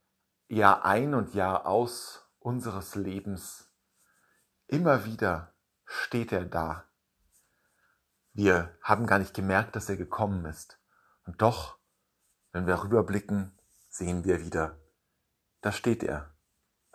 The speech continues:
da ist er, für uns, mit uns. Ostern, hier, heute, in unserem banalen Alltag. Und immer er da,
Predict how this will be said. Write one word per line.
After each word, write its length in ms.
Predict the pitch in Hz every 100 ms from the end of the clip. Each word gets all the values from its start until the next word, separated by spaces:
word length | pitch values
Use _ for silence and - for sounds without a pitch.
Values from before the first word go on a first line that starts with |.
| -
da 60 | 104
ist 320 | 123 - -
er, 240 | 71 64 - _ _ _ _ _ _ _ _
für 280 | _ - 120
uns, 540 | 123 107 87 - - _ _ _ _ _
mit 220 | 110 -
uns. 520 | 131 107 80 - - _ _ _ _ _ _
Ostern, 580 | 202 190 - - 73 64 _ _ _
hier, 580 | - - 180 143 87 - _ -
heute, 600 | 139 131 127 95 85 _ _ _ _ _ _ _ _
in 160 | 113
unserem 300 | 127 113 90
banalen 500 | 90 87 98 120 123
Alltag. 640 | - 101 101 82 80 - - _ _ _ _ _ _ _ _ _ _ _ _
Und 280 | - 107 -
immer 400 | 147 156 156 -
er 200 | 117 110
da, 500 | 101 92 92 98 -